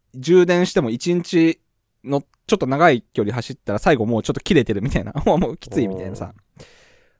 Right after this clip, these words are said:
Speaker 1: なってきて。買い替えるときにね、その、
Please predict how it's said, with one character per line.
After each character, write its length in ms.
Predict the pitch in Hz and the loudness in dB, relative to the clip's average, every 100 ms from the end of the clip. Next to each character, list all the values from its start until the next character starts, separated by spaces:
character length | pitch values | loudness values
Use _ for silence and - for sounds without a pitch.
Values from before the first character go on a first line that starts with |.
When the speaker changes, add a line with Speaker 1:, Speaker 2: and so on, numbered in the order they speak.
| - | -12
Speaker 1:
な 100 | 135 | -12
っ 40 | |
て 160 | - 104 | -10 -10
き 60 | |
て。 180 | - - - - - | -8 -10 -12 -20 -10
買 280 | - 247 | -2 -2
い 40 | 247 | 0
替 160 | 254 | 0
え 60 | 262 | 0
る 60 | 170 | -2
と 100 | 135 | -6
き 100 | 104 | -6
に 120 | 101 | -4
ね、 220 | 113 117 | -4 -6
そ 140 | - 120 | -8 -8
の、 300 | 110 107 | -6 -6